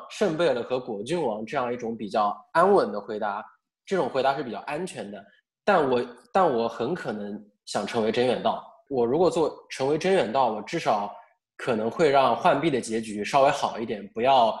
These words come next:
撞死在果郡王的棺材前面。而同时我觉得甄远道是一个，在我看来，他有自己心中所坚持的东西，他有自己心中所坚持的这样一种理念。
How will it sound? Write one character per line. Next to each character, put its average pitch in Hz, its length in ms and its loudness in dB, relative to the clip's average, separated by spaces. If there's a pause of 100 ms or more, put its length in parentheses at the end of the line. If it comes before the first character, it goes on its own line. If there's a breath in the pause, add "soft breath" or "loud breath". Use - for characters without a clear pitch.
(100)
撞 139 200 2
死 110 200 -8
在 110 320 -4 (100)
果 104 120 -6
郡 135 100 -4
王 107 200 -2
的 110 180 -4
棺 147 180 4
材 151 140 -2
前 104 240 -8
面。 110 240 -8 (300 soft breath)
而 127 160 2
同 127 260 0
时 165 160 -2
我 120 160 0
觉 110 180 -2
得 120 260 4 (680)
甄 175 120 4
远 151 220 4
道 131 220 2
是 - 180 -8
一 131 100 -4
个， 123 140 -4
在 160 160 -2
我 107 160 -6
看 170 260 -4
来， 101 260 -10 (600)
他 214 220 0
有 120 200 0
自 - 160 -6
己 120 140 -8
心 165 220 -6
中 165 180 -2
所 120 160 -8
坚 151 240 -4
持 - 160 -10
的 117 80 -4
东 156 220 0
西， - 180 -6 (160)
他 190 160 0
有 165 100 6
自 117 160 -4
己 127 80 -2
心 139 240 -6
中 143 160 0
所 123 160 -2
坚 135 240 0
持 123 200 -6
的 117 120 2
这 123 140 0
样 113 200 2
一 127 60 -4
种 120 300 -2 (120)
理 110 300 -2
念。 131 240 4